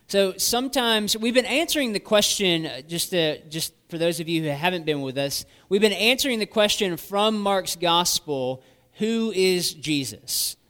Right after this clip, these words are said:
So that's a question that we're trying to keep before us throughout the entirety of the study. Who is Jesus? And so sometimes understanding who someone is, it, it's important for us, or it's helpful for us to understand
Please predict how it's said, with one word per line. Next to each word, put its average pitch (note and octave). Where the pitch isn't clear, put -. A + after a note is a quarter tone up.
So E3
that's F#3+
a G#3
question G#3
that F3
we're E3+
trying A3+
to A3
keep G#3+
before F#3+
us F#3+
throughout F#3
the F3
entirety G3
of F3+
the E3+
study. E3
Who B3+
is A#3+
Jesus? D#3+
And G3+
so A3+
sometimes D4
understanding A3
who C#4
someone A3+
is, F#3+
it, A3
it's A3
important C#4
for G#3
us, G3
or G3
it's F3
helpful C#4+
for F#3+
us F3+
to -
understand G#3+